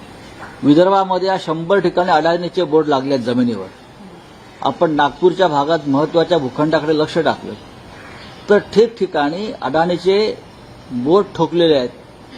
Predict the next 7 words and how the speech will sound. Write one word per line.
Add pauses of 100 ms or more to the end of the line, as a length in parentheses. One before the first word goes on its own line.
(1200)
खुंटे
ठोकलेले
आहेत, (1600)
शाळा
गेल्या,
कॉलेजेस
जातील,